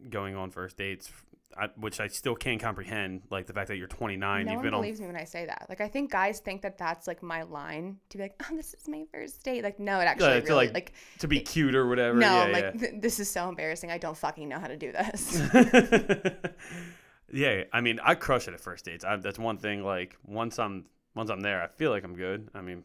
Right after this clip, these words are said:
Speaker 1: probably
Speaker 2: I think I'm pretty good. Now, I mean, I've had
Speaker 1: I guess I'm not
Speaker 2: two
Speaker 1: that good if I'm still <laughs> single, right? <laughs> You know?
Speaker 2: Yeah. Wow, that's a good point. Here we
Speaker 1: Fuck.
Speaker 2: are. Why are we giving advice about <laughs> this?
Speaker 1: <laughs> I have no idea. Um, but what do you think, like, that all of that really, like, stems from?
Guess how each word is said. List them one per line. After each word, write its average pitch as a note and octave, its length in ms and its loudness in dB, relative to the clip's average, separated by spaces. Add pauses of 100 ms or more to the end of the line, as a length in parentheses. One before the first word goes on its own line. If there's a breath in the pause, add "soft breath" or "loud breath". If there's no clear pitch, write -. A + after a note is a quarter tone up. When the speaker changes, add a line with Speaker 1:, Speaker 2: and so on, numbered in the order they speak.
Speaker 1:
probably E2+ 200 -6
Speaker 2:
I - 40 -8
think B4+ 160 -8
I'm A#3+ 100 -2
pretty G#3 200 -8
good. F#3+ 260 -4
Now, G3 120 -4
I F#3 60 -2
mean, G3+ 120 -6
I've F#3+ 140 -2
had F#3 360 -2
Speaker 1:
I C#3 80 2
guess A#3 160 4
I'm A3 80 10
not F#3+ 120 8
Speaker 2:
two - 60 4
Speaker 1:
that D#3 180 6
good A2+ 140 4
if A2+ 80 -2
I'm A#2 120 -4
still C3 160 -4
<laughs> - 160 -8
single, C#3 300 2 (100)
right? D#3+ 300 6
<laughs> D#3+ 120 -2
You G3 140 6
know? F3+ 60 -4
Speaker 2:
Yeah. F3+ 260 0 (240)
Wow, F3+ 340 -18
that's F#3+ 200 -20
a - 20 -20
good F3+ 180 -16
point. F#3+ 340 -16
Here G2+ 220 -2
we F#3+ 60 -14
Speaker 1:
Fuck. F#3 100 -14
Speaker 2:
are. F3 220 -16
Why F#3+ 320 -8
are A3 100 -4
we C4 120 -8
giving A3 280 -4
advice E3+ 300 -10
about A3 260 -6
<laughs> - 340 0
this? E3+ 260 6
Speaker 1:
<laughs> - 20 -
I A2 180 2
have G2 120 2
no G2 200 0
idea. F#2 440 -4 (680 loud breath)
Um, A2+ 500 0
but C#3 140 0
what C3 180 -2
do F3+ 60 -4
you G#3+ 100 -6
think, F3+ 280 -4
like, A2 260 -4
that G2+ 140 -2
all G#2 220 -2
of G2+ 80 -6
that G2+ 280 -2
really, G#2 300 -2
like, G2 240 -4
stems G2+ 340 -6
from? E2 360 -10